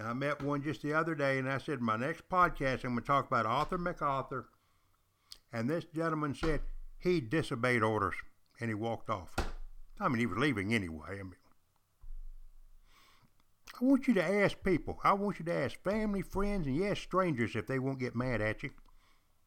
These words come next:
Tell me about Arthur MacArthur. See what they say. And one out of every thousand might say, "Yeah, he disobeyed orders."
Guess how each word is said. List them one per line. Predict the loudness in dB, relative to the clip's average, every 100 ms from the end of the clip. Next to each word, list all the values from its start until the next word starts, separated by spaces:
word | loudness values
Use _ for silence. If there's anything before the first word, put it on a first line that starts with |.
| _ _ _ _
Tell | 0 2
me | 4
about | 4 6
Arthur | 8 8 4
MacArthur. | 0 2 4 4 0 -6 -14 -20 _ -6
See | -2
what | -2 0
they | -2
say. | -2 -4 -6 -20 _ _ _ _ _ _ _ _ _ _ _ _ _ _ _ _ _ -12
And | -6 -4 -2 0
one | 0
out | 0 2
of |
every | 2 2 0
thousand | 2 4 4 4 0
might | 0 0
say, | -2 -2 -2
"Yeah, | 0 -2 -2
he | -2
disobeyed | -4 -4 -4 -2 -2
orders." | -2 -6 -10